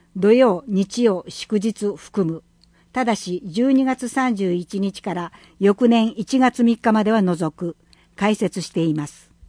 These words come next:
ゴミの分別と出し方のルールの詳細については、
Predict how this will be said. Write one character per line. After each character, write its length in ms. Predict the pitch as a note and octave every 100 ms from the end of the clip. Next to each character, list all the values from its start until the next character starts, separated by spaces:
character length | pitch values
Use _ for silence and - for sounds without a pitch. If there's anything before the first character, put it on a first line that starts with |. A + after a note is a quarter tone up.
| _ - _ _ _ _ _ _ -
ゴ 180 | G3+ A#3+
ミ 120 | C#4
の 220 | C4+ A#3
分 240 | G3+ B3
別 260 | B3 B3 -
と 200 | A#3 A3
出 160 | F#3 G#3
し 100 | -
方 240 | C4 B3+
の 180 | B3 A#3+
ル 140 | A3+
ー 80 | B3+
ル 100 | G3
の 120 | F3+
詳 200 | E3+ G3
細 280 | G#3+ A3 G#3
に 140 | G3+ G3
つ 100 | G#3
い 120 | F3
て 120 | F#3
は、 220 | E3 E3+